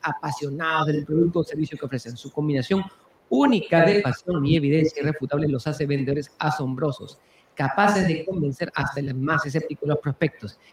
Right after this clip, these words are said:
Simplemente no puede discutir con la información. Los hechos son los hechos. ¡Pah! Y te los tiran en la cara. Por esa, to-, esa cualidad también tienen una tasa más baja de quejas del comprador si se les compara, por ejemplo, con los pitbull o los poodle, mientras que la víctima de un pitbull puede dudar de una decisión de compra,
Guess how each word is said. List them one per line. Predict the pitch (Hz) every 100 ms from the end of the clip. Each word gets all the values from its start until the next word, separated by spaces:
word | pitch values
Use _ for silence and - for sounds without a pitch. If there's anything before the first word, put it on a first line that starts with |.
| _ _
Simplemente | - - 202 202 165 156 156 180 165
no | 165 - -
puede | 165
discutir | 147 - 120 156
con | 151 135
la |
información. | 127 - 113 101 87 - 113 87 - _ -
Los | 123 131
hechos | 160 147 139
son | 139
los | 127
hechos. | 123 113 _ _
¡Pah! | - - - - -
Y |
te | -
los | 117
tiran | 120 120
en | 113
la | 107
cara. | 113 - - - - - - _
Por | 139 175
esa, | 180 196 190 -
to-, | 196 202
esa | 185 185
cualidad | 220 190 185 180
también | 156 165 170
tienen | - 175 175 - _ -
una | 160 147
tasa | 156 156 156
más | 170 165
baja | 160 165
de | 156 151
quejas | 175 165 160
del | 143 135
comprador | 151 147 147 151
si | 147
se | 135 139
les | 135
compara, | - 135 156 165
por | 165
ejemplo, | 139 156 151
con | 147 135
los | 120
pitbull | 185 170 156
o |
los | 135
poodle, | - 143 107
mientras | 113 147 135 131
que | -
la | 123
víctima | 135 180 143 135
de | 143
un | 147
pitbull | - 175 156 151
puede | 156
dudar | 139 170
de | 180
una | 170
decisión | 160 139 143
de | 165
compra, | 160 185 170 180